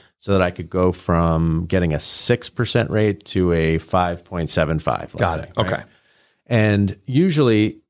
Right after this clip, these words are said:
Speaker 1: uh, when I get my range of rates, it goes all the way from, um,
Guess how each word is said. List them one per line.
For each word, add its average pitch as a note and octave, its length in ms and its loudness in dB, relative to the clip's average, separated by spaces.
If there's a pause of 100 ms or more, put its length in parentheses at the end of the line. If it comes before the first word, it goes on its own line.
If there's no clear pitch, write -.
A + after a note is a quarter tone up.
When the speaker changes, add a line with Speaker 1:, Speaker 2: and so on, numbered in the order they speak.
(120)
Speaker 1:
uh, G2+ 180 -4
when G2+ 160 -4
I F#2 80 0
get A#2+ 180 0
my G#2+ 120 2
range G2 360 0
of G2 120 0
rates, F2+ 320 0
it D#2+ 100 -2
goes F#2+ 200 0
all G2+ 140 2
the G#2 100 2
way F#2+ 320 2
from, E2 680 -2
um, D#2+ 360 -4